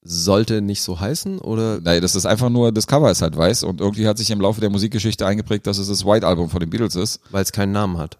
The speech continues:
Speaker 2: Richtig, weil's keinen Namen hat. Das wurde aber nie von den Beatles irgendwie, äh, irgendwo angekündigt als White Album oder irgendwie rausgebracht, sondern das hat sich irgendwie im Laufe der Zeit verselbstständigt,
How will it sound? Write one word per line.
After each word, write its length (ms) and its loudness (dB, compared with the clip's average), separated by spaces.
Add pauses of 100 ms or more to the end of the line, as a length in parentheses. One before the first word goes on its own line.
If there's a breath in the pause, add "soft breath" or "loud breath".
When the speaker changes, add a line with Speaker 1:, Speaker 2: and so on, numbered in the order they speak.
Speaker 2:
Richtig, 320 0
weil's 180 2
keinen 140 2
Namen 220 2
hat. 140 -4
Das 140 -6
wurde 120 4
aber 140 2
nie 100 2
von 120 2
den 100 0
Beatles 260 0
irgendwie, 480 0
äh, 60 0
irgendwo 880 2
angekündigt 500 0
als 160 -2
White 220 2
Album 280 0
oder 140 0
irgendwie 400 0
rausgebracht, 560 0
sondern 220 -2
das 160 -4
hat 120 0
sich 160 -6
irgendwie 200 -4
im 80 0
Laufe 180 2
der 80 0
Zeit 300 0
verselbstständigt, 720 0